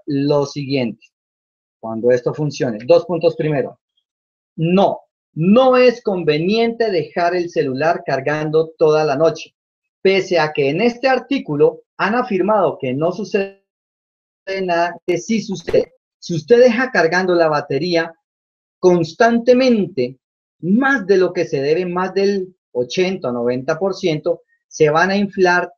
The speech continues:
tal cual se las estoy mostrando en este momento en pantalla. Su batería se va a inflar de tal manera que puede ocasionar un corto y explotarle en la cara. Creo que ustedes ya han visto videos en YouTube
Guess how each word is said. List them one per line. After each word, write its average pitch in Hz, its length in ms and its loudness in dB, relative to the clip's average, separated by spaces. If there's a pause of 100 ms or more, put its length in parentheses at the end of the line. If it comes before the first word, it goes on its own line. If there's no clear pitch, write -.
tal 208 340 2
cual 196 300 0
se 196 80 -4
las 151 180 -2
estoy 147 220 -6
mostrando 156 480 -4
en 156 80 0
este 151 220 -4
momento 127 400 -4
en 147 100 -6
pantalla. 117 560 -4 (300)
Su - 260 0
batería 170 600 4
se 156 200 2
va 170 320 0
a 175 200 2
inflar 196 840 -2 (240)
de 151 340 0
tal 254 280 4
manera 233 580 0 (140)
que 151 140 -2
puede 180 360 0
ocasionar 170 580 -2
un 180 160 -6
corto 196 400 -2
y 190 120 2
explotarle 165 960 -2
en 143 80 -4
la 113 180 -4
cara. 180 380 -2
Creo 277 380 2
que 208 60 -4
ustedes 185 600 0
ya 196 260 0
han 190 200 -2
visto 185 400 -2
videos 156 460 0
en 170 140 -4
YouTube 190 460 -2